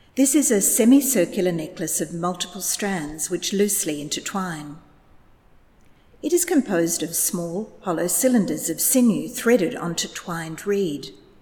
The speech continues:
Each cylinder is approximately one centimetre long. The colours vary from pale brown to cream, dark brown and pale khaki. Some are decorated with gold leaf.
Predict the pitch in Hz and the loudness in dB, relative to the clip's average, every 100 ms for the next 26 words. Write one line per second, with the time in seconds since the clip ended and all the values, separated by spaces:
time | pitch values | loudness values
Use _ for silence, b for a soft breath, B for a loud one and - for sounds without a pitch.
0 | _ _ _ - 165 - 185 170 185 190 | _ _ _ -8 -4 -2 0 0 0 2
1 | 175 170 170 226 220 - 175 160 165 156 | 2 0 -2 -4 -4 -2 -2 -2 -4 -4
2 | 160 196 190 175 156 160 156 170 175 202 | 0 2 2 0 -4 -6 -6 -6 -4 -4
3 | 147 139 - - - - _ b b b | -6 -10 -16 -20 -20 -20 _ b b b
4 | b 214 254 240 220 196 233 262 160 143 | b -2 4 4 4 4 6 6 4 0
5 | - 160 - 185 190 220 151 151 147 175 | -6 -8 -6 -2 0 0 -4 -6 -6 -6
6 | 202 - - - - 190 185 185 190 190 | -6 -8 -12 -12 -6 -4 -2 -2 -4 -6
7 | - - 185 185 - - 147 151 160 - | -14 -6 -2 0 -2 -6 -6 -6 -10 -10
8 | 175 160 - 180 160 156 202 202 202 151 | -8 -8 -10 -10 -10 -10 -6 -6 -8 -12
9 | 151 151 - - - _ - - - - | -14 -18 -20 -20 -20 _ -20 -20 -8 0
10 | 269 302 156 160 208 165 165 165 175 - | 4 6 4 0 0 0 0 0 -2 0
11 | 180 180 175 202 190 113 - | -2 0 -2 -2 -2 -6 -14